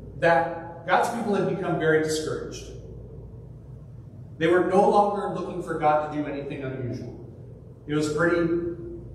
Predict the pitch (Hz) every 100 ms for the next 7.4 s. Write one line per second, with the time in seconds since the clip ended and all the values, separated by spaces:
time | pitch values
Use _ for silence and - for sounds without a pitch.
0 | 131 151 - - 160 156 - 143 135 135
1 | - - - - - - - - - -
2 | - - - - - - - - 147 170
3 | 190 196 196 196 190 185 175 160 165 165
4 | 165 165 165 - - - - 147 147 170
5 | - 170 - - - 175 180 180 180 180
6 | - 220 214 196 214 - - - - 180
7 | 170 180 - -